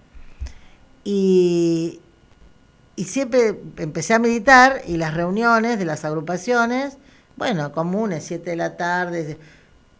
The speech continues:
Claro, cuando los varones se reunían a las diez de la noche, a las once, porque no nos reuníamos las mujeres en el lugar de la agrupación,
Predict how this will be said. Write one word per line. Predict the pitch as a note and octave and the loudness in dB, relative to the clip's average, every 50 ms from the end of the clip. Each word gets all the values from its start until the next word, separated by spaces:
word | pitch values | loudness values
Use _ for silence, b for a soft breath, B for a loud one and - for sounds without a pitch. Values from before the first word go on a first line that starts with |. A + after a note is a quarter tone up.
| _ _ _ _ _ | _ _ _ _ _
Claro, | - G#3+ F#3+ E3 D#3 | -2 0 0 0 0
cuando | D#3+ D#3 D#3+ D#3+ D#3+ D#3+ | -2 -4 -4 -2 -2 -2
los | E3 E3 E3 D#3+ | 0 0 0 2
varones | F#3 F#3+ G#3 A3+ A3 A#3 C4 B3+ | 2 2 4 2 2 2 0 -2
se | B3+ G#3+ F3+ | -2 -2 -2
reunían | D3+ D#3+ D#3+ D#3+ E3+ F#3 G#3 A3 A3+ G#3 | -2 -2 -2 -2 -2 -2 -2 0 0 0
a | F3 | -2
las | D#3+ D#3 D3 D3+ | -2 -2 -4 -4
diez | E3+ F3 | -4 -4
de | E3+ E3+ | -4 -4
la | E3 E3+ E3+ | -4 -4 -4
noche, | F3 F3+ F#3 F#3 F3 F3 - | -4 -6 -6 -6 -8 -8 -8
a | F3 | -6
las | D#3+ D#3 D3+ - - | -6 -6 -8 -6 -6
once, | F3 F3 F3+ F3+ E3+ D#3+ | -4 -4 -6 -6 -10 -10
porque | - F3+ D3 - - C#3+ C#3 C#3 | -10 -10 -12 -10 -10 -10 -10 -10
no | C#3 C#3+ C#3+ D#3 | -10 -8 -8 -6
nos | D#3+ D#3 D3 | -6 -6 -6
reuníamos | D3+ D3 D#3 D#3+ D#3+ D#3 D#3 D3 | -6 -6 -6 -6 -6 -6 -6 -6
las | C#3 C#3 | -6 -8
mujeres | D3 C#3+ - F3 F3 F3+ G3 F#3 F#3 | -10 -10 -8 -8 -6 -4 -4 -6 -6
en | E3 D3 | -8 -10
el | C#3+ D3 | -10 -10
lugar | D#3 D#3 E3+ E3+ F3 E3+ D#3+ - B B B B B | -10 -10 -8 -8 -8 -8 -10 -12 B B B B B
de | D#3 D3 | -6 -4
la | D3 | -2
agrupación, | D3 D3 D3 C#3 - D3 - - C4+ C#4 B3 F#3 D#3 D3+ | -2 -2 -4 -4 -6 -6 -2 0 0 2 0 0 -4 -6